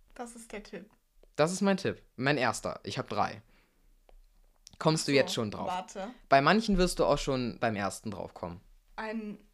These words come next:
Speaker 1: der Auftritt war gut für eine
Speaker 2: Unterdurchschnittlich gute Serie. Also eine nicht so gute Serie.
Speaker 1: Cat Bane.
Speaker 2: <laughs> Richtig. Sehr gut.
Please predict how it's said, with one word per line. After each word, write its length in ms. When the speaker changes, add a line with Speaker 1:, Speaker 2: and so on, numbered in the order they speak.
Speaker 1:
der 260
Auftritt 560
war 140
gut 580
für 200
eine 260
Speaker 2:
Unterdurchschnittlich 720
gute 260
Serie. 500
Also 160
eine 220
nicht 220
so 120
gute 320
Serie. 460
Speaker 1:
Cat 240
Bane. 340
Speaker 2:
<laughs> 580
Richtig. 380
Sehr 200
gut. 240